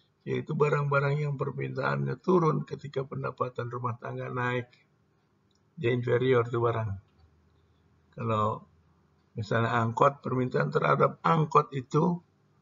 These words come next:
akan turun ketika rumah tangga permintaannya naik.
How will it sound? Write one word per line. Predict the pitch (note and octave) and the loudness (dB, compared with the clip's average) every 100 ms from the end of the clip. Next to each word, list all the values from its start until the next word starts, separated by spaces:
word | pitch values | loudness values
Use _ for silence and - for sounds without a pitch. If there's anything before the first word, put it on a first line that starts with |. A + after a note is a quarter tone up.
| _ _ _ _ _ _ - | _ _ _ _ _ _ -6
akan | B2+ C#3 C#3 C3+ | 0 2 2 2
turun | D3 D3+ D3+ C#3+ | 6 6 6 2
ketika | C#3 C#3 C3+ C#3+ C#3 - _ _ - | -8 -8 -2 0 0 -4 _ _ -6
rumah | C#3+ C#3 B2 | 0 0 0
tangga | B2+ C3+ C3+ | 0 0 -2
permintaannya | B2+ C3 B2+ B2+ B2+ B2+ | -2 -4 -2 -4 -4 0
naik. | C3 C3 B2+ | 0 0 -2